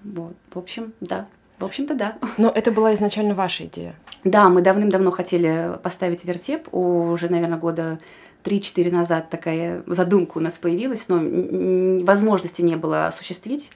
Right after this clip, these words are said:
Speaker 1: Вот. А потом, благодаря Марине Назаровой, эм, она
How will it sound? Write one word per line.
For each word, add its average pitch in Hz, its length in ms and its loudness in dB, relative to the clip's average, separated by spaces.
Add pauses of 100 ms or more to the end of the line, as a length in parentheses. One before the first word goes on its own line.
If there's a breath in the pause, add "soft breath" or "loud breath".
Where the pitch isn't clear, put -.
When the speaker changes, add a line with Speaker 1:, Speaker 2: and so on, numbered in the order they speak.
(680 loud breath)
Speaker 1:
Вот. 175 540 -4
А 170 540 2
потом, 262 540 2
благодаря 175 680 4
Марине 170 680 0
Назаровой, 254 600 -4 (560 loud breath)
эм, 170 760 2 (1080)
она 175 500 2